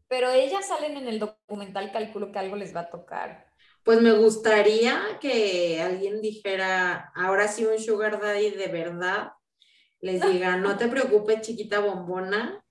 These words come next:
Speaker 2: O sea, ni siquiera porque quiero ser tu sugar, sino porque,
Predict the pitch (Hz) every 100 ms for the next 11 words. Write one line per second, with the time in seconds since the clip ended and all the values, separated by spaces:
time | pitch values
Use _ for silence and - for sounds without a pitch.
0 | _ - 196 196 190 185 - 214 220 233
1 | 262 220 175 196 208 214 214 226 220 202
2 | 214 233 214 185 175 175 165 - 165 156
3 | - -